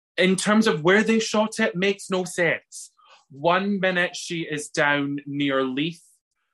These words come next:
uh, which is on one side of the city. The next, she is up by the Edinburgh Castle, walking down some cobbled street. And I was like, "Hen, how did you get there? You're going to the train station. You've taken a route and gone right past the train station."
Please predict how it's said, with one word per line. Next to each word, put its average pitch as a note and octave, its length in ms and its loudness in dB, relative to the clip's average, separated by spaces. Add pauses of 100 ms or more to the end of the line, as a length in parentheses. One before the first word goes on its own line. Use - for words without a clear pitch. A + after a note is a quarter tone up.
(240)
uh, C3+ 260 4
which D3 220 -4
is C#3+ 140 -4
on C3 280 0
one C3 160 2
side C3+ 240 -2
of C3 120 -2
the B2+ 60 -6
city. C3+ 540 -4
The D3+ 100 4
next, E3 680 0 (160)
she - 240 2
is F3+ 200 4
up F3+ 240 0
by F3 240 0
the F3 200 -4 (100)
Edinburgh F3 440 0 (120)
Castle, D3+ 520 -6 (300)
walking E3 520 0
down D#3 340 0
some D3 340 -4
cobbled D3+ 520 -2
street. - 420 -4
And F3 100 -4
I F3 40 0
was F3 100 -4
like, F3 120 -2
"Hen, F#3+ 220 0
how G3+ 160 -2
did F#3+ 160 -4
you F3+ 80 -8
get F3 300 4
there? B2+ 260 0
You're D3 140 -4
going F3 220 -2
to - 100 -18
the F#3 60 -6
train G3 340 -2
station. D#3+ 540 -6 (460)
You've D#3 180 -8
taken F#3+ 300 2
a D#3+ 140 4
route E3+ 200 4
and E3+ 140 0
gone E3 200 2
right E3+ 200 0
past A#3 300 0
the G3 60 -8
train E3 280 -2
station." B2 600 -8